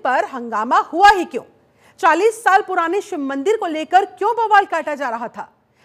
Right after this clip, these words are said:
जबकि इसी गांव में एक शानदार मस्जिद भी नजर आती है? लेकिन शिव मंदिर की इस हालत को देखकर लगता है कि यहाँ के हिंदू डरे हुए हैं,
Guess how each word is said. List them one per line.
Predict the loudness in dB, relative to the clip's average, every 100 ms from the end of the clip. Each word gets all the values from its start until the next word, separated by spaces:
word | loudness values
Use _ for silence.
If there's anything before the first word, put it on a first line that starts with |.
| _
जबकि | -8 -6 -8
इसी | -6 -4
गांव | -2 -2 -4
में | -10 -12 -14 -10
एक | -10 -10
शानदार | -10 -8 -6 -4 -4
मस्जिद | -4 -10 -10 -14
भी | -10 -8
नजर | -6 -4
आती | -6 -6 -10
है? | -12 _ _ _ _ _ -14
लेकिन | -10 -8
शिव | -8 -10
मंदिर | -4 -4
की | -2 -4
इस | -4
हालत | -4 -4
को | -6
देखकर | -6 -8 -6 -4 -2 -4
लगता | -8 -6 -4
है | -4 -4
कि | -8 -6
यहाँ | -6 -6 -8
के | -10
हिंदू | -10 -8 -6
डरे | -8 -6 -6
हुए | -4 -4
हैं, | -6 -6 -8